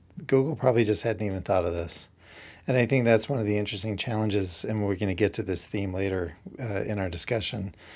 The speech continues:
but, uh, that's one of the interesting challenges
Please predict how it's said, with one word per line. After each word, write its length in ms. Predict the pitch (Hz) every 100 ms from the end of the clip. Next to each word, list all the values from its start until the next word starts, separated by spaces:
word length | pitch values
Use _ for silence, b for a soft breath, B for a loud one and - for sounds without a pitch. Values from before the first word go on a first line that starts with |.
| B B B B
but, 360 | - 117 - -
uh, 180 | 107 98
that's 220 | 107 -
one 120 | 143
of 40 | 113
the 120 | 104
interesting 420 | 101 113 104 110
challenges 720 | - 113 117 110 104 92 -